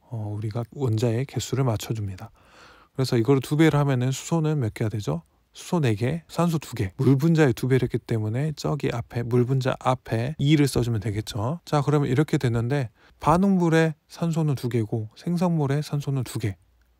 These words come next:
이제 같아졌죠. 그런데 생성물의 수소가 네 개가 됐는데 반응물은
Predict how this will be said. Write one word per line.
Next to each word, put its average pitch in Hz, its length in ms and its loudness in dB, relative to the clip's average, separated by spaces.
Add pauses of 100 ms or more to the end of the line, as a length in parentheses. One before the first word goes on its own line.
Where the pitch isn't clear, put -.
(100)
이제 139 160 0 (100)
같아졌죠. - 680 -4 (520)
그런데 156 420 0 (640)
생성물의 202 560 2
수소가 147 340 0
네 127 160 6
개가 165 160 6
됐는데 117 340 -2
반응물은 131 720 -2